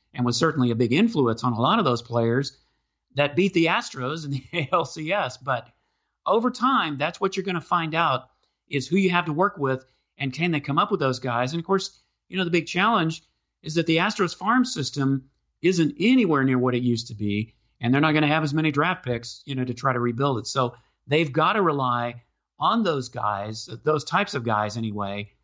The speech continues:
you know, the, the Charlie Mortons and some of the others we've talked about, that maybe can come in and surprise some people, or maybe even some international players that, that they've gotten.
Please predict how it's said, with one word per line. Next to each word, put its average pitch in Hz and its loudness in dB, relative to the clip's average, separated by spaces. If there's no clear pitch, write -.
you 120 -10
know, 110 -2
the, 113 0
the 120 -2
Charlie 135 2
Mortons 120 0
and 120 -4
some 127 0
of 123 4
the 120 4
others 127 -2
we've 110 -2
talked 202 0
about, 104 0
that 127 2
maybe 160 4
can 151 0
come 143 2
in 147 2
and 147 0
surprise 151 -2
some 123 -6
people, 117 -4
or 180 2
maybe 214 4
even 226 2
some 214 -4
international 226 -2
players 123 -4
that, 127 -4
that 123 -14
they've 127 0
gotten. 107 -2